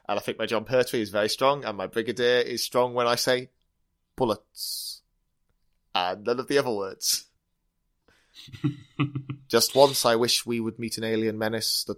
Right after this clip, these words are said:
Speaker 1: wasn't immune to bullets." I could keep doing the John Pertwee impression. I'm having to hold myself back. 'Cause if Kate, if Kate
Speaker 2: Yeah.
Speaker 1: went at John,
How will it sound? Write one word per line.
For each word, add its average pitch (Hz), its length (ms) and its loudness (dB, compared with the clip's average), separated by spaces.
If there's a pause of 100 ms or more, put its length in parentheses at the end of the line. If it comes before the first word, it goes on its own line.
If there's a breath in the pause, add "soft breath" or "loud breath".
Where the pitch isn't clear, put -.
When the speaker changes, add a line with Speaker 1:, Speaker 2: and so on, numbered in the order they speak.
(140)
Speaker 1:
wasn't 104 360 -2
immune 104 380 -6
to - 80 -8
bullets." - 680 -8 (920)
I - 100 -20
could - 120 -20
keep - 160 -14
doing 90 180 -8
the 92 60 -12
John 87 240 -4
Pertwee 87 240 -2
impression. 135 320 -2
I'm 117 40 -4
having 147 180 4
to 135 80 2
hold 127 220 4
myself 113 380 0
back. - 440 2 (360 soft breath)
'Cause 127 120 -6
if 156 120 -2
Kate, 196 340 4
if - 140 -10
Kate 220 220 6
Speaker 2:
Yeah. 135 60 6
Speaker 1:
went 170 140 10
at - 100 -2
John, 156 260 6